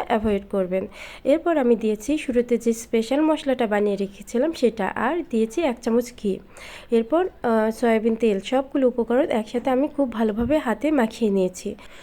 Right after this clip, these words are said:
আমি এখানে মাংসটা কোনো রকম কষাবো না, শুধু খুব ভালোভাবে মাখিয়ে রান্না করে নিব। আমার মনে হয় এর চাইতে সহজ আর এত মজার রেসিপি আর হতেই পারে না।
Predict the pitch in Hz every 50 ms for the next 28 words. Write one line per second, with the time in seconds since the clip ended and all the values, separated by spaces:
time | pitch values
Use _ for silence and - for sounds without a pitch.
0 | - - - - 254 247 269 302 302 339 330 349 294 247 233 240 240 - 269 330
1 | 320 302 277 262 262 254 254 254 247 233 - 226 220 220 233 214 208 202 190 190
2 | 190 190 - - - - - - - 247 240 269 254 262 277 254 - 226 214 233
3 | 240 226 254 254 269 269 247 220 220 226 - - 349 370 330 262 226 220 208 202
4 | 202 208 190 196 190 196 190 180 196 190 196 196 - - - - - - - -
5 | - - 220 247 294 330 330 339 320 311 320 302 277 269 254 262 262 262 - 294
6 | 285 285 - 285 269 - - 240 240 247 262 294 294 277 254 226 202 220 208 202
7 | - 262 269 285 285 262 269 247 226 208 208 214 214 - 233 - 254 254 262 247
8 | 220 233 233 - 233 214 214 214 185 180 180 180 185 185 196